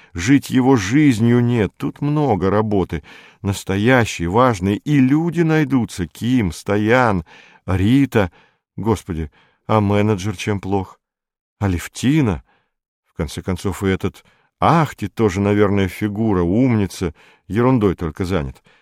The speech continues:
«Мы им покажем», подумал он весело, «мы им ещё покажем, чёрт побери. Ладно, а в каком состоянии у нас текущие дела?»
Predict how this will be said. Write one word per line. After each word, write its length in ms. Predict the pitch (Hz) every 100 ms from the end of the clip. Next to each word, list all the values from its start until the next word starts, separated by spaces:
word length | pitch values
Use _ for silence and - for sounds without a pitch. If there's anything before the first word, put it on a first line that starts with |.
| _ _ _ _
«Мы 400 | 92 123 156 147 - -
им 260 | 123 147
покажем», 1120 | 139 - 120 - 123 160 160 135 143 101 64 - _ _ -
подумал 480 | 98 92 98 90 90
он 120 | 90
весело, 440 | 92 90 82 80
«мы 300 | 82 107 120
им 100 | 120
ещё 240 | 113 - 113
покажем, 720 | 110 104 113 107 95 78 76
чёрт 300 | - 92 82
побери. 400 | 92 87 92 82 - - - _ _ -
Ладно, 840 | 120 147 143 131 127 156 170 185 - _ _ _
а 140 | 101 101
в 100 | -
каком 440 | 104 - 123 113
состоянии 880 | - 101 - - 101 104 104 98 95
у 100 | 98
нас 300 | 95 92 -
текущие 920 | - 92 - - 85 - - 82 82
дела?» 600 | 76 80 73 73 90 135